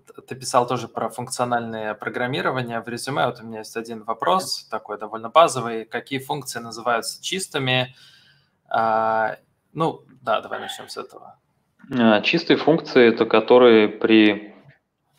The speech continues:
Speaker 2: а, при одинаковом наборе входных параметров, а, выдают всегда тот же самый результат, то есть не зависят ни от чего стороннего. Ну и, соответственно, не имеют каких-то сайд-эффектов.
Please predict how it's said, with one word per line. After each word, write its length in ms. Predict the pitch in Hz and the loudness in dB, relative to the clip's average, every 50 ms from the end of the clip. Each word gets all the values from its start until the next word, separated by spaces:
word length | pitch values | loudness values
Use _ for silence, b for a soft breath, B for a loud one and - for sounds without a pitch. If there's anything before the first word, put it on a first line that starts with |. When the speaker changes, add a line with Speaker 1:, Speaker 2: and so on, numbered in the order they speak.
| _ _ _ - - _ _ - | _ _ _ -20 -20 _ _ -4
Speaker 2:
а, 800 | - 117 107 107 107 107 107 104 107 104 104 104 104 104 101 - - | 0 2 4 6 6 8 8 8 8 8 6 6 6 4 2 0 0
при 160 | - 120 117 117 | 4 4 6 6
одинаковом 800 | 117 113 113 117 120 117 113 113 - 110 104 104 104 101 104 104 | 6 4 4 4 6 6 6 4 4 2 2 2 2 2 2 4
наборе 380 | 107 107 107 110 110 107 101 | 2 4 6 6 6 6 6
входных 400 | 101 - 104 104 107 113 - - | 4 2 2 2 2 0 -2 2
параметров, 640 | - 104 107 135 160 170 151 - - 107 95 - - - | 4 6 6 6 6 4 2 0 0 -2 -2 -2 -4 -4
а, 800 | 113 104 98 101 101 104 104 101 104 104 104 107 107 107 107 104 | -2 -2 0 0 0 0 -2 -2 -2 -4 -6 -6 -6 -6 -8 -8
выдают 480 | 104 107 104 101 107 107 113 135 131 | -6 -4 0 2 2 2 2 0 -4
всегда 340 | - - 104 101 104 110 110 | -6 -8 -4 0 2 4 4
тот 200 | 113 - 104 101 | 4 0 -2 -4
же 80 | 107 101 | -4 -6
самый 320 | - - 104 104 104 101 | -2 -2 -2 -2 -2 -4
результат, 460 | 101 104 101 101 101 - - - - _ | -8 -8 -12 -12 -8 -6 -6 -6 -6 _
то 100 | - 107 | -10 -10
есть 220 | 110 - _ _ b b b b b b b b - | -10 -12 _ _ b b b b b b b b -6
не 560 | 113 110 110 117 117 120 117 113 113 113 - _ _ _ _ _ _ _ _ _ _ _ _ _ _ - - | 0 2 6 6 8 8 8 6 4 2 0 _ _ _ _ _ _ _ _ _ _ _ _ _ _ -12 -6
зависят 560 | 120 107 101 104 101 104 113 113 - 110 - - | -2 2 4 4 4 4 2 2 0 -2 -2 -2
ни 60 | 107 | -4
от 100 | 101 101 | -2 -2
чего 240 | - - 104 107 104 | -2 -2 -2 -2 -2
стороннего. 640 | - - - 104 107 104 104 98 101 104 104 101 101 _ _ - _ _ _ _ _ _ _ _ _ _ _ _ _ _ _ _ _ _ _ _ _ _ _ _ - | -2 0 0 2 2 0 -2 -4 -8 -10 -12 -14 -18 _ _ -20 _ _ _ _ _ _ _ _ _ _ _ _ _ _ _ _ _ _ _ _ _ _ _ _ 2
Ну 80 | 127 | 4
и, 20 | 113 | 6
соответственно, 440 | - 120 113 127 120 - - 113 | 6 6 8 6 6 4 4 4
не 100 | 110 110 | 4 6
имеют 280 | 110 113 120 117 110 117 | 6 6 6 6 4 4
каких-то 340 | - 104 - 110 107 - 107 | 2 -2 -2 -4 -4 -4 -4
сайд-эффектов. 800 | 104 - 110 107 104 107 107 - - 107 107 - - - - _ | -2 0 2 0 2 0 -2 -2 -2 -2 -2 -4 -10 -18 -18 _